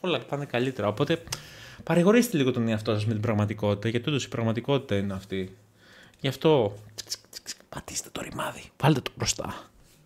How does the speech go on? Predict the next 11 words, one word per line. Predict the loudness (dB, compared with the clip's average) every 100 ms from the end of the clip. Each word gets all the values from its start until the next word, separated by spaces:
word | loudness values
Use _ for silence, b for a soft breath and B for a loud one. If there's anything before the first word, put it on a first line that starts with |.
| _ _ _ b b _
Και | -6
πείτε, | -2 -2 -4 -16 B B -14
«Δούλεψε;» | -2 0 0 -2 -4 B B _ _ B B -4
Όντως, | -4 -4 -12 -8
πείτε | -4 -2 -2
μου | -6 -6
κάτω | -4 -4
στα | -4
σχόλια, | -6 -6 -6 -14 -20 -6
«Έπιασε | -6 -6 -8 -8
αυτό;» | -8 -10 -10